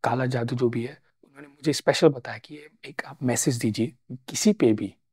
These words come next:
पूरी तरीके से एकदम से विश्वास मत कीजिए, खास करके जब आप शादी करने जा रहे हो।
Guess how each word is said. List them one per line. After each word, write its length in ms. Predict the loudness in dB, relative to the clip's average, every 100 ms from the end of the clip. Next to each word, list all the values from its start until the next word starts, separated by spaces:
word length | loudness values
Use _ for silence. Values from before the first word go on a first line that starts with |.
| -2
पूरी 160 | 0
तरीके 280 | 0 -2 -4
से 120 | -6 -10 -14
एकदम 340 | -14 4 6
से 120 | 8
विश्वास 400 | 4 4 0 -4 -6
मत 180 | -8 -6
कीजिए, 400 | -8 -8 -10 -14 -8
खास 260 | -2 -2 2
करके 260 | 2 4
जब 180 | 2 2
आप 120 | 0
शादी 360 | -2 -10 -6 -4
करने 300 | -4 -4 -4
जा 140 | -6
रहे 100 | -6
हो। 60 | -8